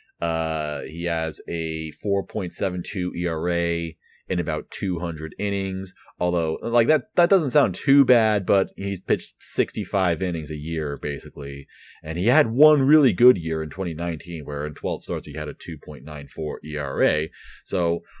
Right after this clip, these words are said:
looked like there was some promise there, but that has not happened whatsoever. So, again, seven point seven one E R A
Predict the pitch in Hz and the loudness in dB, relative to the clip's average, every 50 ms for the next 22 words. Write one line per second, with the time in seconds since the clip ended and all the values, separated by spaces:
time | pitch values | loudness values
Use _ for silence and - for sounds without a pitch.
0 | - - - 196 180 - 180 170 156 175 160 147 139 - 120 104 135 139 131 120 | -10 -2 -2 -2 0 2 0 2 2 2 2 2 2 0 -2 2 4 4 6 6
1 | 113 95 - 113 123 120 107 101 101 98 90 98 90 87 - - - 90 87 82 | 4 0 4 6 6 8 8 8 6 4 4 2 0 0 -2 -2 -2 -2 -2 0
2 | 85 80 76 - 82 80 78 76 64 - 76 71 69 69 - - 69 67 69 69 | -2 -4 -4 -6 -8 -6 -6 -6 -8 -8 -8 -6 -8 -8 -8 -10 -12 -12 -12 -16
3 | - _ _ _ _ _ - 76 76 73 - - 78 76 73 69 69 67 65 - | -18 _ _ _ _ _ -8 -8 -8 -6 -6 -6 -6 -4 -4 -6 -6 -8 -10 -8
4 | - 73 71 - - - 80 87 82 78 73 71 - - 101 101 95 92 90 - | -6 -6 -6 -6 -6 -6 -4 -2 -2 -2 -4 -6 -6 -2 -2 -2 -2 -2 0 0
5 | 101 87 85 - - 95 85 80 80 78 78 85 82 80 80 - 82 80 78 78 | 0 0 -2 -4 -4 -4 -4 -4 -8 -6 -4 -4 -4 -4 -6 -8 -8 -6 -6 -4
6 | 76 76 76 76 76 73 73 | -4 -4 -4 -4 -6 -6 -8